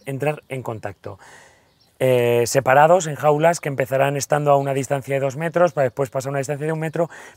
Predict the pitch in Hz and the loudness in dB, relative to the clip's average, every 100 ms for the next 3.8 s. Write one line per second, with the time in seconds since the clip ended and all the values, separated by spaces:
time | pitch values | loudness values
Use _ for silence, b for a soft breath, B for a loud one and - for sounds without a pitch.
0 | _ 135 127 - 147 143 - 151 - 135 | _ 2 2 2 -2 -2 0 0 -2 -10
1 | 120 143 147 143 - _ 147 143 156 147 | -2 2 2 0 -6 _ -2 0 0 2
2 | 165 180 B B B B - 139 151 170 | 2 2 B B B B 0 2 4 2
3 | - 151 165 160 156 143 147 180 | 0 0 0 -2 -2 -2 -2 -4